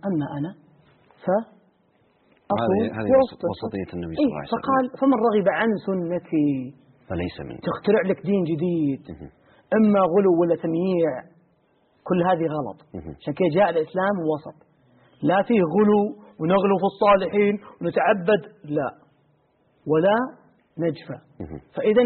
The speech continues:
Speaker 1: و-، ونقعد نت-، نتميع فش-، في ديننا.
Speaker 2: مهم.
Speaker 1: فالشاهد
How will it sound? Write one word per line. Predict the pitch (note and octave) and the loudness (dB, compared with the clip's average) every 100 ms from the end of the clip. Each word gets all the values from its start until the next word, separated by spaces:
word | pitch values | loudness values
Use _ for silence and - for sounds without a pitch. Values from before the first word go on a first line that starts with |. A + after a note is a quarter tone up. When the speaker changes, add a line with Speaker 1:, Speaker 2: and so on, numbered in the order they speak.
| G#3+ F#3+ | 2 0
Speaker 1:
و-، | G3+ F3 | 2 2
ونقعد | F3 F3 D#3 D#3 | 2 -2 -4 -8
نت-، | - D3+ | -12 -14
نتميع | - E3 D3 A2+ - - - _ | -4 0 0 -2 -8 -20 -20 _
فش-، | - D#3+ D3 | -4 -4 -2
في | E3+ D#3 | -2 2
ديننا. | F3+ E3 B2+ - | 2 2 -2 -8
Speaker 2:
مهم. | - D#2 - _ _ _ - | -16 -16 -20 _ _ _ -8
Speaker 1:
فالشاهد | D#3+ B3 C4 | 0 2 4